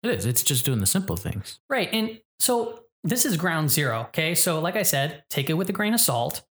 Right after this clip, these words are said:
Speaker 2: but just, I feel personally like I'm gonna win. And I, I, I, I feel with absolute certainty because I feel more myself now than I have for a very long time.
Speaker 1: Mm-hmm.
Speaker 2: And I feel like I'm heading in the right direction.
Speaker 1: Yeah.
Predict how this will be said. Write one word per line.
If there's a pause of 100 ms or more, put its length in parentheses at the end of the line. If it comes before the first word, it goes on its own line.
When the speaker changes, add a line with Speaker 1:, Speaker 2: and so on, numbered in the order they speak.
(380)
Speaker 2:
but
just,
I
feel
personally
like
I'm
gonna
win.
And
I,
I, (400)
I, (200)
I
feel
with
absolute
certainty (240)
because (480)
I
feel
more
myself
now (220)
than
I
have (200)
for
a
very
long
time. (220)
Speaker 1:
Mm-hmm. (220)
Speaker 2:
And
I
feel
like
I'm
heading
in
the
right
direction. (260)
Speaker 1:
Yeah.